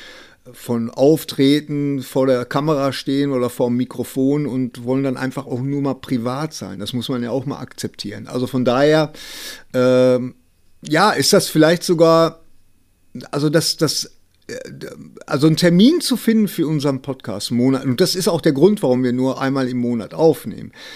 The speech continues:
das ist super schwierig. Das ist immer ein logistischer Albtraum für mich. Ich meine, in letzter Zeit, muss ich sagen, ähm, klappt es ganz gut.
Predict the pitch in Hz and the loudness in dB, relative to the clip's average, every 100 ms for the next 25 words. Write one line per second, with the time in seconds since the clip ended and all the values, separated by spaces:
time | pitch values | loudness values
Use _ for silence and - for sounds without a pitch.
0 | - - - _ _ 147 135 160 185 180 | -18 -20 -20 _ _ -2 2 0 0 -2
1 | 139 - 127 104 - 127 135 151 160 143 | -4 -2 -2 -2 -6 -8 -8 -4 -2 0
2 | 135 135 113 160 - 147 - 120 117 - | 0 -2 0 -2 -2 -2 -2 -2 -6 -8
3 | 95 104 - 85 104 101 - - 117 139 | -10 -12 -12 -14 -14 -16 -20 -18 -8 0
4 | 147 160 160 202 214 285 - 202 208 190 | 0 2 4 4 4 0 2 2 2 0
5 | 180 180 - 143 165 180 214 - 156 160 | 0 -2 0 2 2 0 -4 -4 -2 0
6 | 160 160 - _ - 147 151 160 - 127 | 0 -6 -12 _ 0 0 0 -4 0 0
7 | - 165 247 - | 0 -4 -4 -8